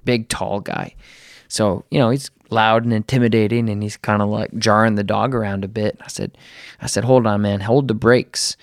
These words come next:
I said, "You and your dog are so disconnected, it's not even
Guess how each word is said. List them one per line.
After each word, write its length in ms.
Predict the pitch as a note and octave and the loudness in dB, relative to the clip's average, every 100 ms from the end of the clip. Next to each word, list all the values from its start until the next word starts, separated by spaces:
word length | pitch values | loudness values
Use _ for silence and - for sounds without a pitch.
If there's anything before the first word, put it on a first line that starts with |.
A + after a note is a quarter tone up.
| - - - _ | -20 -20 -20 _
I 80 | A2 | -6
said, 680 | G#2 B2 A2+ G#2+ G#2+ G#2+ G#2 | -2 2 2 2 0 -2 -4
"You 460 | G#2 A#2+ E3 D3 - | -2 2 4 2 0
and 120 | B2+ | 0
your 120 | A2+ G#2 | 2 2
dog 320 | G#2+ A2 G#2+ | 2 0 -2
are 120 | G#2 | -4
so 280 | - A2 A#2+ | -2 0 0
disconnected, 760 | A#2+ - A2 A2 A2+ - G2+ | 0 -4 -2 0 -2 -4 -8
it's 160 | G#2+ - | -8 -6
not 200 | G2+ G#2 | -4 -4
even 440 | G#2 - C#3 A2+ | -6 -6 -8 -10